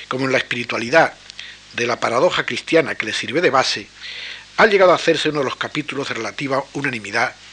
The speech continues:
en la crítica cervantina, sin que tampoco exista en este momento ningún escollo crítico digno de mención en lo que toca a su posibilidad de haber sido transmitida y acce-, y accesibilidad, que antes parecían obstáculos insuperables.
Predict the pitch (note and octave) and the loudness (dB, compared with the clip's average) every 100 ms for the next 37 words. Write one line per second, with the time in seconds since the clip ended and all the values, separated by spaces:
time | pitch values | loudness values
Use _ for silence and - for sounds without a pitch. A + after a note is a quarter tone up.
0 | - - B2 B2+ A#2+ - - - A2+ - | -16 -4 -2 -2 -8 -14 -20 -10 -6 -4
1 | C#3 - B2+ A2+ F#2+ F#2 B2 - - - | -4 -4 -6 -6 -8 -6 -8 -8 -14 -16
2 | - - - - - - - F#3+ F#3 A#3 | -14 -12 -12 -12 -8 0 2 2 2 2
3 | F#3+ B2+ - E3 C#3+ G#2+ - - G#2+ A2 | 4 2 2 4 2 0 -2 -4 -6 -4
4 | - E3+ B2 B2 - A#2 - - - - | 0 0 0 -4 -6 -8 -10 -16 -14 -6
5 | C3 C3+ F3 C3+ - D3 A2 - D3 C#3+ | -4 -2 0 -2 2 2 2 -2 -2 -2
6 | A2 A#2+ B2+ G#2+ - - - - C3+ A#2 | -6 -4 -4 -8 -18 -18 -10 -6 -4 -2
7 | C3+ G#2 - A#2+ A2+ - - - - D#3+ | -2 -2 -4 -4 -6 -12 -18 -16 -10 -2
8 | F3 C3+ A2 D3 A#2 B2 - - G#2 G2+ | 0 0 0 -2 -2 -6 -6 -8 -6 -6
9 | - - - G#2+ G#2+ A#2+ G#2+ G2 A2 B2 | -8 -12 -12 -14 -12 -6 -6 -4 -2 0
10 | A#2+ G#2+ A2 A2 F#2+ D3+ A#2+ G2+ A2 G2+ | 0 -2 -4 -6 -4 -6 -6 -8 -8 -8
11 | G#2+ - - - A#2+ A2 - A2 - B2+ | -8 -12 -16 -8 -6 -4 -6 -8 -4 -2
12 | A#2+ A#2 G#2 A2 G#2 A#2+ A#2+ - - G#2 | -2 -2 -4 -4 -6 -4 -4 -4 -8 -8
13 | A2+ - A#2 G2+ G2+ G#2+ - A2+ C3 - | -8 -8 -10 -8 -8 -8 -10 -8 -6 -6
14 | - A2+ - B2 - - - - - - | -8 -10 -8 -6 -6 -6 -10 -10 -10 -10